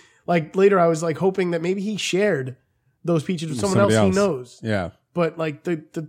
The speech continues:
Speaker 1: the deal is to just find something, like, do something, care about something.
Speaker 2: Yeah.
Speaker 1: And, and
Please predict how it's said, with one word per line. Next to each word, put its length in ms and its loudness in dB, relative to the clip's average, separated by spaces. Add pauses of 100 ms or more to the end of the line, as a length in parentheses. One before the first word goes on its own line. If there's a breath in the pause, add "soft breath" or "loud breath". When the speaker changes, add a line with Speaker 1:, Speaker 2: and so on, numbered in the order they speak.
Speaker 1:
the 100 -4
deal 300 -4
is 120 0
to 100 -8
just 400 -6
find 480 -6
something, 520 -2
like, 380 -14 (180)
do 180 -2
something, 540 -2
care 280 0
about 300 -2
something. 420 -4 (140)
Speaker 2:
Yeah. 320 2 (140)
Speaker 1:
And, 300 -12
and 360 -10